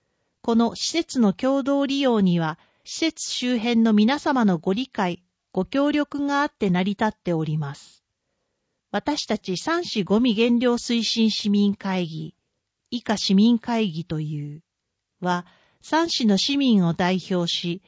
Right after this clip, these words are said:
施設周辺の皆様に、改めて深く感謝申し上げます。令和二年から国内で深刻化した新型コロナウイルスの波状的な感染拡大により、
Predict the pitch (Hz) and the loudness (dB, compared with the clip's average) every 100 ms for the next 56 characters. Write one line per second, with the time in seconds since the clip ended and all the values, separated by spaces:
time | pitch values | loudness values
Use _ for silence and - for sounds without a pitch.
0 | _ _ _ - - 330 - - - 247 | _ _ _ -14 -6 -4 -4 -6 -2 -2
1 | 226 247 233 226 226 240 - 233 202 180 | 0 2 4 4 4 2 0 0 2 2
2 | 170 185 _ _ _ _ 202 269 - 330 | 0 -4 _ _ _ _ -2 -2 0 -2
3 | 320 202 - - 294 - - 269 269 196 | -2 -4 -6 -6 -8 -8 -4 -2 0 2
4 | 180 180 165 - 165 156 151 139 135 - | 2 2 0 -2 -4 -4 -6 -8 -12 -16
5 | - _ _ _ _ _ _ _ _ - | -20 _ _ _ _ _ _ _ _ -2
6 | 247 311 320 320 330 320 277 226 190 170 | 0 2 0 0 0 0 0 0 -2 -2
7 | - 196 302 285 247 180 175 233 233 226 | -4 -4 -2 0 0 0 0 2 2 0
8 | 214 - 208 196 - 190 - _ - - | -6 -6 -8 -6 -4 -4 -6 _ -10 -6
9 | 302 311 320 320 - 302 302 302 302 294 | -4 -4 -4 -4 -4 -2 -2 -2 -2 -2
10 | 254 220 190 170 - _ _ 220 220 311 | -2 -2 0 0 -2 _ _ -4 0 0
11 | 320 302 - 294 285 247 262 262 277 262 | 0 -4 -4 -4 -4 -2 -4 -2 -2 -2
12 | 233 233 262 240 233 233 226 220 202 190 | -4 -6 -2 0 2 4 4 6 4 2
13 | 190 | -4